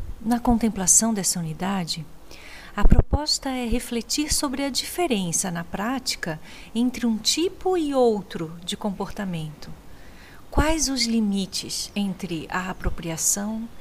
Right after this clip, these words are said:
e a depredação? Que características possuem? Como são identificadas? Pense sobre situações e experiências por você vividas que ilustram essa reflexão.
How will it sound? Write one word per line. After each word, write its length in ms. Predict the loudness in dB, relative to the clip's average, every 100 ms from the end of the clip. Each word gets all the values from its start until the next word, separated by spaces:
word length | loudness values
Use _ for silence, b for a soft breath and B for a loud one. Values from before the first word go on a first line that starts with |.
| B B
e 140 | -2 0
a 100 | 0
depredação? 720 | -4 -6 -6 -2 -2 -2 -6 -10 -14 -18 -18 -18 -16 B B B B B B
Que 120 | -8
características 1000 | -2 0 0 -2 -2 0 0 0 -2 -4
possuem? 640 | -4 -4 -4 -6 -8 -8 -10 -8
Como 280 | 0 2 4
são 260 | 4 4 2
identificadas? 1120 | 0 -2 -4 -6 -8 -8 -10 -10 -6 -6 -6 -16 -16 -16 -16 -16 -16 B B B B B -4
Pense 300 | 0 2 2
sobre 280 | 0 0
situações 880 | 0 0 0 0 2 2 2 2 0
e 60 | -2
experiências 760 | 8 8 8 -4 -2 -2 -4
por 180 | -6 -6
você 380 | -4 0 0 0
vividas 840 | -6 -8 -6 -6 -4 -2 -2 -4 B B
que 140 | 0 2
ilustram 760 | 2 0 0 -2 -2 -2 -4 -4
essa 300 | -2 -2 -2
reflexão. 680 | -4 -4 -4 -2 -4 -4